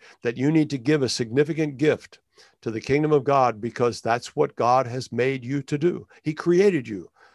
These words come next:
He made a new creation of you when he gave you the gift of the Holy Spirit to do that.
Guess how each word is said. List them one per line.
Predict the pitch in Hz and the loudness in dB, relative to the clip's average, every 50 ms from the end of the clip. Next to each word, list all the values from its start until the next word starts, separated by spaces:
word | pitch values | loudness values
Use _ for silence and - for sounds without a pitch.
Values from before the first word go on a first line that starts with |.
| _ _ _ _ - | _ _ _ _ -4
He | 139 156 165 160 143 - - | -2 0 0 0 -2 -6 -8
made | 120 131 156 175 180 165 | -2 0 2 2 4 4
a | 175 170 170 | 4 4 4
new | 170 190 214 208 | 6 6 6 6
creation | - - 185 185 175 160 143 - - 135 117 | 6 6 6 8 8 8 6 4 0 -2 -2
of | 113 107 107 | -2 -4 -2
you | 117 113 98 90 82 90 95 | -4 -4 -4 -4 -8 -10 -8
when | 110 123 | -6 -4
he | 123 120 | -4 -2
gave | 110 139 143 147 147 | 2 2 2 2 2
you | 156 147 | 0 0
the | 127 123 | 0 0
gift | 117 143 - - - | 2 2 2 2 0
of | 131 | -6
the | 123 113 | -2 0
Holy | 123 135 127 120 | 0 2 0 0
Spirit | - - - 139 131 123 | -2 -2 -2 -2 -2 -2
to | - 117 | -6 -8
do | 113 131 131 | -6 -6 -6
that. | 107 92 90 87 | -6 -8 -12 -14